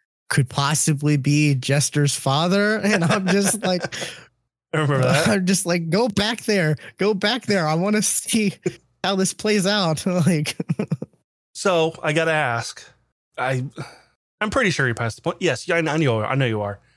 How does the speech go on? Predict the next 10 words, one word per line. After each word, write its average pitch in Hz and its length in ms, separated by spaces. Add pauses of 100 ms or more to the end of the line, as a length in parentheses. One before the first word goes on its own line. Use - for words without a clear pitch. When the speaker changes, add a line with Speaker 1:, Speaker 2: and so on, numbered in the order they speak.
(280)
Speaker 2:
Character 156 300
death. 110 360 (340)
There 127 100
was 143 140
a - 20
character 139 320
who 135 120
died. 107 320 (160)
Speaker 1:
Oh 247 260
yeah, 123 400